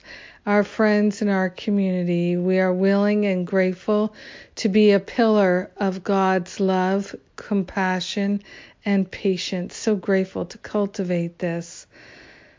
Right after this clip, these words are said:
all from our loving heart. In gratitude, we share the benefits of our patience and our willingness with everyone because we're one with them.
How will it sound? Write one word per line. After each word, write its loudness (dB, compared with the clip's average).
all 8
from 0
our 2
loving 2
heart. -4
In 2
gratitude, 2
we 4
share 2
the 0
benefits 0
of 0
our 2
patience -4
and 2
our 2
willingness 0
with 2
everyone 0
because -8
we're -2
one -2
with -6
them. -8